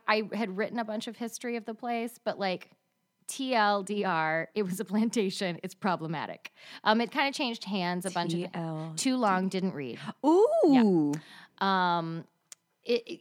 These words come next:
Speaker 1: yeah, it was a plantation. It's not great. There were slaves. It sucked. Um, and, and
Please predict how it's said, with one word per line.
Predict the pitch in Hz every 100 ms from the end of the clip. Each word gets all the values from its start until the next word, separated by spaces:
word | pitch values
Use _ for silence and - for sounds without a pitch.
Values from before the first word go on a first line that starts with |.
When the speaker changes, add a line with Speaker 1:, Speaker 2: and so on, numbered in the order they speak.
| _
Speaker 1:
yeah, | 240 - - -
it | 269
was | 277
a |
plantation. | 277 277 262 226 247 220 214
It's | 240 220
not | 208 175
great. | - 143 -
There | 233 214
were |
slaves. | 196 - - - -
It | 214
sucked. | - - - - - - -
Um, | 190 190 180 175 175 - _ _ _ _ _ _ _ _ -
and, | 240 226 - 226
and | 220 202 202